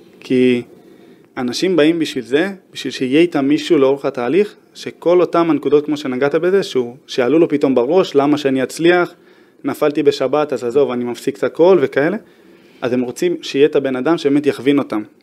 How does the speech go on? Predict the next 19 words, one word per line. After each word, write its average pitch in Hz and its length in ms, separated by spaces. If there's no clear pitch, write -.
וידבר 131 440
איתם 147 240
ברגעים 131 360
הקשים, 170 600
ובאמת 139 360
ירים 147 260
אותם. 120 160
אה, 131 200
זה 127 80
כמו 175 180
פסיכולוג, 135 440
אבל 120 200
זה 151 140
עבודה. 170 360
כאילו, 131 240
אני 147 120
מאוד 160 260
מבסוט 156 320
מזה, 160 280